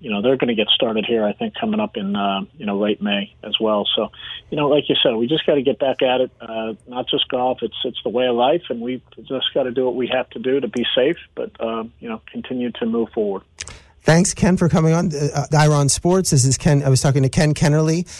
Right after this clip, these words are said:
Speaker 2: uh, Executive Director of the Honda Classic. Uh, thanks again, Ken, for coming on.
Speaker 1: Thanks, pal. Thanks for all your support, and I loved seeing you out the Honda this year. And, uh, you know, you, you, you, you, you properly message golf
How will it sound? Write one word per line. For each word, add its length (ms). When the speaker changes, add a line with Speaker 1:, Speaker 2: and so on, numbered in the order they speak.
Speaker 2:
uh, 360
Executive 380
Director 260
of 80
the 80
Honda 280
Classic. 440
Uh, 300
thanks 260
again, 300
Ken, 180
for 100
coming 260
on. 260
Speaker 1:
Thanks, 260
pal. 180
Thanks 200
for 80
all 100
your 120
support, 480
and 80
I 20
loved 320
seeing 220
you 60
out 200
the 80
Honda 280
this 220
year. 220
And, 180
uh, 320
you 120
know, 80
you, 340
you, 160
you, 280
you, 200
you 200
properly 460
message 580
golf 320